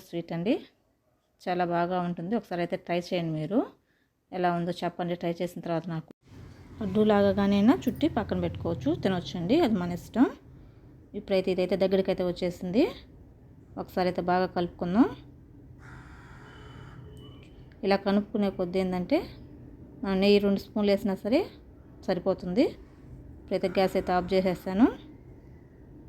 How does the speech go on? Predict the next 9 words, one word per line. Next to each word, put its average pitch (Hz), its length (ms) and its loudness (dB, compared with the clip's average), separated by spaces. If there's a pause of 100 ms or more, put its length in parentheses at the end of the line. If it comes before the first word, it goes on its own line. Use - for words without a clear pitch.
(420)
ఇప్పుడైతే 190 320 0 (300)
ప్లేట్ 196 240 2
ఒకటి 180 180 -2
తీసుకొని 202 380 0 (800)
ఆ - 80 -10
ప్లేట్లోకి 185 420 0
అయితే 180 200 -4
తీసుకుందాము. 175 520 0 (3250)
ఇప్పుడైతే 202 340 -8